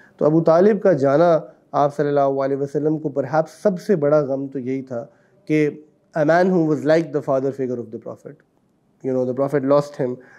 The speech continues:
uh, and he couldn't do anything about him in any sense۔ And again, you know, it's, it's a,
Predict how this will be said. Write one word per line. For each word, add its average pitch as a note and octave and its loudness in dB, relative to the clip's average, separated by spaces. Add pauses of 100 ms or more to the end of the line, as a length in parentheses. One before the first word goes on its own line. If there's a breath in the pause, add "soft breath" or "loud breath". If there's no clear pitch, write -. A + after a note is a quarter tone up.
(160 loud breath)
uh, A#2+ 0
and C#3 -2
he D#3+ 0 (100)
couldn't D3+ 2
do C#3+ 0 (100)
anything C3+ -2 (540 soft breath)
about D#3+ 2
him C3+ -4 (200)
in C3 -4
any C3+ -2
sense۔ C#3+ 0 (540 soft breath)
And G#3 2
again, G#3 2
you F3 0
know, F3+ 0
it's, D#3 -8
it's D#3+ -4
a, D3+ 0